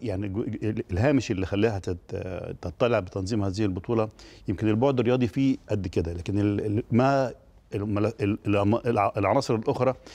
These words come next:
اللي بتخص الإمارات كدولة هي اللي غل-، جعلت الفيفا يبص للإمارات بعين الاعتبار ويراها إن هي المكان المناسب لاستضافة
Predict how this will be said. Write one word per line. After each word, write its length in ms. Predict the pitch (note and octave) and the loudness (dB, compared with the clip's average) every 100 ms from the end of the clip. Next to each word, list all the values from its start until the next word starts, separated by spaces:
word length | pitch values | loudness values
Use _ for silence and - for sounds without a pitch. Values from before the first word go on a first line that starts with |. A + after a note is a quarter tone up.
| - - | -12 -4
اللي 100 | G#2 | -4
بتخص 340 | - - - | 0 0 2
الإمارات 400 | B2 G#2+ A#2 B2+ | 0 2 2 2
كدولة 440 | A2+ B2 C3+ F3+ - - - - | 2 4 4 4 -2 -14 -20 -4
هي 200 | C3+ D#3 | 2 4
اللي 120 | D3 | 4
غل-، 340 | A#2 C#3 C3+ A2 | 4 2 0 0
جعلت 380 | C3+ A#2+ A2 G#2 | 2 2 0 -2
الفيفا 320 | G#2+ C3 C3 | -4 -2 0
يبص 460 | A2+ A2 A2+ - | 0 0 0 0
للإمارات 340 | A2 G#2 G#2 A2 | 0 2 2 2
بعين 200 | G2+ A2 | 2 0
الاعتبار 500 | G2 F#2 F#2+ A2+ G#2 | -2 -6 0 2 2
ويراها 280 | F#2+ A2+ A#2 | 2 2 0
إن 120 | G#2 | 0
هي 240 | A#2 B2 - - - | 2 2 -2 -16 -8
المكان 360 | G2+ G#2 F#2+ B2 | -4 -2 0 2
المناسب 440 | A#2 G#2+ A2+ G#2+ | 2 2 0 -2
لاستضافة 400 | F2+ - F#2 G2 | -4 -4 -4 -4